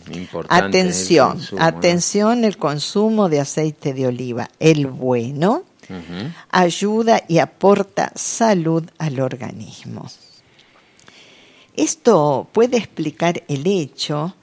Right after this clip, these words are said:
Speaker 2: de que el consumo habitual de aceite de oliva como grasa alimentaria se relaciona directamente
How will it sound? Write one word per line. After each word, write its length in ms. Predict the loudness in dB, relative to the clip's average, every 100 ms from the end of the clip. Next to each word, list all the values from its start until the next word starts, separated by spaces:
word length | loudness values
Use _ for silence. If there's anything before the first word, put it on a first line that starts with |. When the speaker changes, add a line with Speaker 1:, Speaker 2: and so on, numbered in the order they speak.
| _ -20 -20 -2
Speaker 2:
de 200 | -2 0
que 100 | -2
el 160 | -2
consumo 840 | -2 -2 -2 -4 -2 -2 0 -2 -4 -2
habitual 800 | 0 0 -4 -6 -2 0 -2 -2
de 140 | -4
aceite 560 | -4 -4 -4 -4 -6 -4
de 140 | -2
oliva 580 | -4 -6 -8 -8 -8 -10 -14 _
como 300 | -4 -2 -2
grasa 420 | 0 2 2 2 -2
alimentaria 1000 | -2 -4 -2 -2 -4 -4 -4 -4 -8 -10 _ -20 -20 -20 -20 _
se 300 | -6 2 4
relaciona 840 | 4 4 4 2 0 0 0 -4 -6
directamente 1400 | -4 -2 2 0 -2 -4 -2 0 0 -2 -4 -4 -4